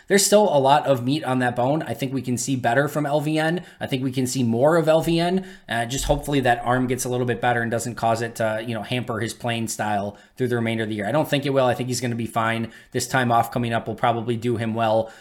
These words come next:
And you just, you know, hopefully see him continue to improve th-, as the course of the year goes along. And number two is Luke Musgrave, their, their first second round pick. For me, he has a plus one point zero zero grade.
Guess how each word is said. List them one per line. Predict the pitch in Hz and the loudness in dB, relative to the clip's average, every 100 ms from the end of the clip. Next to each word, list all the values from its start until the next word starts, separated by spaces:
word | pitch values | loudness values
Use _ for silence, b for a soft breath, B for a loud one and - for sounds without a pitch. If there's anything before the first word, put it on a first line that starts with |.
| B | B
And | - 120 120 | -6 -2 -2
you | |
just, | 113 113 - - | -2 -6 -8 -8
you | 117 | -6
know, | 110 117 | -6 -4
hopefully | 131 123 127 | -4 -2 -2
see | 117 135 117 | 0 0 -2
him | 117 | -2
continue | 117 107 120 113 | -6 -4 -4 -2
to | 110 | -4
improve | 107 - 117 98 | -4 -4 -4 -4
th-, | 120 113 | -10 -4
as | 117 107 | -4 -4
the | 113 104 | -6 -6
course | - 123 - | -4 -4 -4
of | |
the | 110 | -6
year | 107 107 | -6 -4
goes | 107 107 | -4 -6
along. | 104 101 101 98 - _ - _ _ _ _ _ - | -6 -8 -8 -12 -18 _ -20 _ _ _ _ _ -8
And | 131 | -2
number | 135 160 | 2 2
two | - 170 180 196 B B B | 4 8 8 8 B B B
is | 139 127 | 0 2
Luke | 131 131 | 2 2
Musgrave, | 143 165 190 202 | 2 2 0 2
their, | 139 123 | 2 0
their | 123 117 | 0 -2
first | 147 156 | 0 2
second | 160 156 147 | 2 2 0
round | 139 139 | 0 0
pick. | 151 190 B B B B | 0 -2 B B B B
For | 143 | 0
me, | 139 170 | 2 2
he | 185 160 | 2 2
has | 139 | 2
a | 139 | 0
plus | - 139 156 - | 0 2 2 2
one | 139 139 | 2 2
point | - 139 | 0 -2
zero | 120 127 123 | 0 0 0
zero | 123 120 110 | 2 2 2
grade. | 117 131 170 185 | 0 0 0 -2